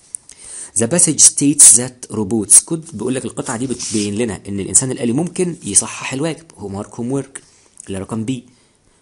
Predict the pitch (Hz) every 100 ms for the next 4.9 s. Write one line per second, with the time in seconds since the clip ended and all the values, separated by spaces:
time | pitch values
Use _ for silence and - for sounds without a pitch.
0 | _ 85 85 92 104 107 98 90 95 -
1 | - 90 92 90 - _ _ _ _ -
2 | - - _ - 90 113 143 127 101 80
3 | 95 165 196 143 143 135 123 120 143 135
4 | 107 95 - - - 151 - 160